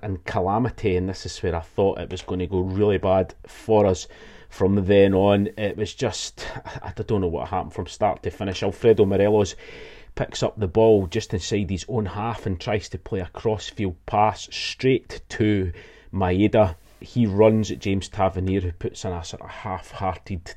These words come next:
tackle. Doesn't really do anything. Maeda gets the ball off him very easily, waltzes past Connor Goldson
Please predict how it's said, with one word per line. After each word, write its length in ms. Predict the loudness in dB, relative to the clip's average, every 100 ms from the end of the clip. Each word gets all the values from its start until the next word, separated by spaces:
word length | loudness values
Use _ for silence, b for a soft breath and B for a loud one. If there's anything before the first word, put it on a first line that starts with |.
| -10
tackle. 560 | -6 -6 0 0 0 -4 b b b b b b b b _ -4
Doesn't 280 | -2 0 -2
really 200 | 0 0
do 140 | 4
anything. 240 | 4 4 2
Maeda 380 | 2 2 2
gets 220 | 0 -6 -4
the 100 | 2
ball 240 | 4 4
off 180 | 2 0
him 100 | -2
very 300 | 2 2 2
easily, 480 | 0 2 4 4 4
waltzes 480 | 2 2 0 -6
past 400 | -6 -4 -4 -4
Connor 280 | -2 0 0
Goldson 680 | 2 4 4 2 0 0 0